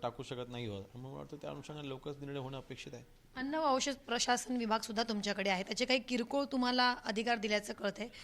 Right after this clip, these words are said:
Speaker 2: तर ते अधिकार पुरेसे आहेत की अधिक त्याच्यामध्ये वाढ व्हावी म्हणून तुमची मागणी आहे?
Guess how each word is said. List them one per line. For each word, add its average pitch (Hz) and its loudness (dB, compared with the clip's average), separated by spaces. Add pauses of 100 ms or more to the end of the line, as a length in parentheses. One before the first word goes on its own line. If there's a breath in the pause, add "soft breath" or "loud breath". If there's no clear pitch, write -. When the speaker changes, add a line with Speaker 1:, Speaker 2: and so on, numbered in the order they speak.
(280 loud breath)
Speaker 2:
तर 240 4
ते 277 8
अधिकार 269 6
पुरेसे 240 2
आहेत 254 4 (100)
की 285 0
अधिक 226 2
त्याच्यामध्ये 247 2
वाढ 220 8
व्हावी 220 2
म्हणून 220 0
तुमची 202 -2
मागणी 185 -6
आहे? 180 -14